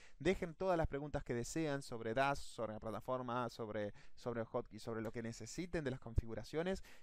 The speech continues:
y con gusto, con gusto le vamos a responder.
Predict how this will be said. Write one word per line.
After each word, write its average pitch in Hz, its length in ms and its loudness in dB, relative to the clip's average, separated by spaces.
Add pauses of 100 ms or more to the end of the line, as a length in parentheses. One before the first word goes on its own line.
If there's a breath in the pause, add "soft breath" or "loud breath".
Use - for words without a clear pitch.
y 120 80 -10
con 120 260 0
gusto, 202 640 4
con 120 180 2
gusto 185 380 2
le 147 80 4
vamos 123 240 0
a 117 120 -6
responder. 120 800 -4